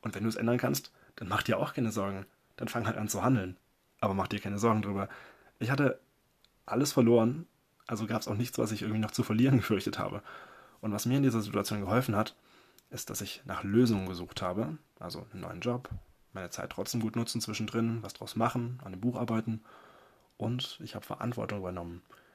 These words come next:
Ich habe nicht erlaubt, dass andere mein Leben bestimmen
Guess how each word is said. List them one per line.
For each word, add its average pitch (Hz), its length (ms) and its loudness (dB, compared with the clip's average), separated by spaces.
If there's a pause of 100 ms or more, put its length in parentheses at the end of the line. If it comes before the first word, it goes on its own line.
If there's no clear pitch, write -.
(220)
Ich 110 100 -6
habe 107 100 2
nicht 117 120 0
erlaubt, 104 400 0
dass - 340 -6 (400)
andere 117 340 0
mein 110 160 2
Leben 113 160 -2
bestimmen 127 500 -4